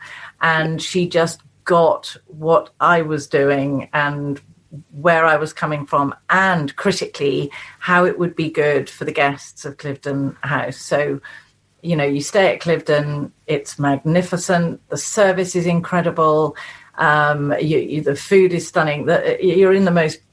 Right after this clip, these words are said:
well, absolutely beautiful, beautiful place. But the element that the, where the hotels,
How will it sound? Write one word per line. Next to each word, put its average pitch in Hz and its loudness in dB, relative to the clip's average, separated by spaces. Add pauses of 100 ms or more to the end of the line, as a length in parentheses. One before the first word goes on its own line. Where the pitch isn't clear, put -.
(120)
well, 165 0
absolutely 160 -2
beautiful, 160 -4
beautiful 151 -6
place. 147 0 (680)
But 190 -2
the 196 6
element 220 2
that 180 -2
the, 190 2
where 180 0
the 175 2
hotels, 180 0